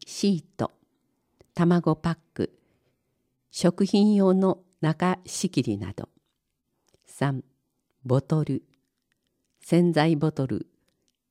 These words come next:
飲料ボトルなど。四、成形品、回収ボックス、排水マスの蓋など。五、その他、結束バンド、ゴミ袋な、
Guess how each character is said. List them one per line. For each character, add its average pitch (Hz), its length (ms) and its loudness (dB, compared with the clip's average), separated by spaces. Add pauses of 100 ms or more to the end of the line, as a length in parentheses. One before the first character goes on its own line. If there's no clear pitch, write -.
(140)
飲 196 240 2
料 208 180 2
ボ 196 140 -2
ト 113 120 -4
ル 98 140 -6
な 104 160 -6
ど。 - 140 -14 (800)
四、 - 340 -6 (1120)
成 190 300 0
形 180 260 0
品、 156 360 -2 (440)
回 180 240 0
収 170 400 0
ボ 160 140 -2
ッ 156 60 -6 (140)
ク - 80 -10
ス、 - 280 -8 (340)
排 202 280 0
水 196 340 0
マ 180 160 0
ス - 140 -6
の 151 240 0
蓋 - 260 -2
な 127 140 -4
ど。 - 160 -14 (1120)
五、 - 280 0 (160)
そ 156 220 0
の 185 120 4
他、 151 360 -6 (420)
結 185 260 0
束 202 280 0
バ 196 160 2
ン 131 140 -6
ド、 - 200 -6 (160)
ゴ 151 120 2
ミ 185 160 4
袋 151 480 0
な、 101 160 -12